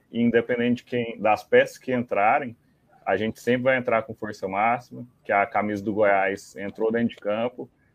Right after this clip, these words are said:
tem que entrar pra vencer." Então, se, se todo mundo fazer valer o que ele falou, vai ser muito bom, porque é bom, né, pra rodagem do elenco. Então, acredito sim que ele vai colocar um time misto,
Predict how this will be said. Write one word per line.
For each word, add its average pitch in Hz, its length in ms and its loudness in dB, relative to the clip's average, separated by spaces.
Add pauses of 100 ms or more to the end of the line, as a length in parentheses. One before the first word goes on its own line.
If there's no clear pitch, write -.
(140)
tem 107 100 -8
que 113 80 -4
entrar 110 260 -2
pra 113 200 0
vencer." 110 500 -4 (540)
Então, 98 260 -4
se, 110 680 -4 (560)
se 110 280 -6
todo 131 240 2
mundo 131 200 2
fazer 117 360 2
valer 107 400 6
o 110 40 0
que - 120 -6
ele 104 100 -4
falou, 104 560 -2 (420)
vai 95 160 0
ser 113 120 0
muito 117 240 -4
bom, 127 380 2
porque 101 580 -4 (120)
é 95 100 2
bom, 120 260 4
né, 127 160 4
pra 113 160 0
rodagem 101 560 4
do 104 100 0
elenco. 101 460 -2 (800)
Então, 98 140 -2
acredito 110 500 -2
sim 117 240 -2
que 120 120 -4
ele 113 160 -2
vai 107 220 4
colocar 123 360 2
um 107 80 -2
time 107 320 -6
misto, 127 480 -4